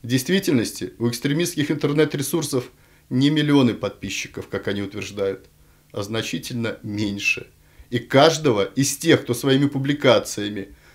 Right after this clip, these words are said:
формирует протестную активность, мы знаем. Отмечу, что работа по привлечению участников экстремистских формирований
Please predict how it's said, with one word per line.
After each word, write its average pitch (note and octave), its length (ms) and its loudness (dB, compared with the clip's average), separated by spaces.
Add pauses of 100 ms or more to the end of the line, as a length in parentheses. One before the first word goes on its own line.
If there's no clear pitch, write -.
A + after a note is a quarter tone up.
формирует C#3+ 680 4
протестную B2+ 540 2
активность, C3 640 -2 (460)
мы A#2+ 220 2
знаем. G#2+ 480 -2 (480)
Отмечу, C3 680 2 (480)
что - 280 2
работа D3 400 4
по A2+ 160 0
привлечению C3+ 880 2
участников B2 720 0
экстремистских C#3+ 680 -2
формирований B2 920 2